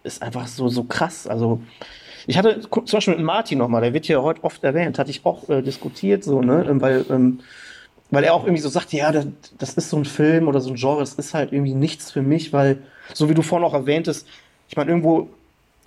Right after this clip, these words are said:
sind schwierige Zeiten momentan, warum soll ich mich, äh, so sagt das Martin auch, warum soll ich mich in meiner Freizeit mit so einem, äh,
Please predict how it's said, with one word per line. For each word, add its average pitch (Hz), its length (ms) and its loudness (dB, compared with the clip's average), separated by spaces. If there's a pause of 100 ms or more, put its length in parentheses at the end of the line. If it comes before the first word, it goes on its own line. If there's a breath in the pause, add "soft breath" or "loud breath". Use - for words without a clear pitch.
sind 160 180 0
schwierige 156 340 0
Zeiten 180 320 -2
momentan, 160 500 0
warum 139 280 0
soll 139 160 2
ich 147 120 -8
mich, 143 360 0
äh, 135 240 4
so 127 120 -2
sagt 127 200 0
das 131 120 -4
Martin 139 260 -2
auch, 113 100 0
warum 123 220 0
soll 131 100 4
ich 127 80 -6
mich 135 140 -8
in 131 60 2
meiner 127 200 2
Freizeit 135 420 -2
mit 127 100 -2
so 131 120 0
einem, 127 260 6 (640 soft breath)
äh, 127 220 2